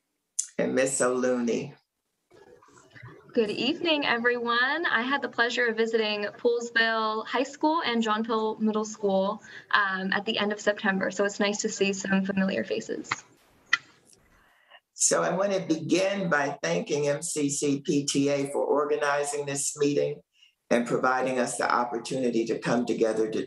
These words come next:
Speaker 1: to discuss something that we all care deeply about, and that's the education of our children.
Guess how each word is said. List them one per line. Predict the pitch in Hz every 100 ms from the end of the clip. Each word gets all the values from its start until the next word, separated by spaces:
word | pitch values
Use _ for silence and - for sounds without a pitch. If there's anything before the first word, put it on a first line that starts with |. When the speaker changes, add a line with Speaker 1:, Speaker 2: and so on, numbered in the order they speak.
| - _
Speaker 1:
to | - 113
discuss | 113 - - 123 120 -
something | 143 139 - 113 120 117 - - -
that | 113 117
we | 123 -
all | 120 123 120 120
care | - 113 104
deeply | 113 110 104 95 92
about, | - 95 95
and | 98 98
that's | - -
the | 107 90
education | 104 95 117 101 98 104
of | 92
our | 90 87
children. | - 120 98 - - -